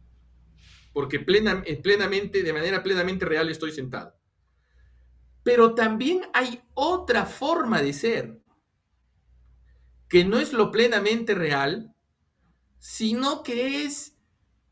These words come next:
tiene realidad, pero es una realidad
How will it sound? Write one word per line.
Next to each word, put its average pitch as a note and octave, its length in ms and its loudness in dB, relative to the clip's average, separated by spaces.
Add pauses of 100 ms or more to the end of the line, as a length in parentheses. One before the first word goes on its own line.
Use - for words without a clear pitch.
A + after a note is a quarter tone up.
(480)
tiene D4+ 320 2
realidad, E3 760 2 (800)
pero F#3+ 240 8
es B3 180 0
una C#4 200 2
realidad D#3+ 760 0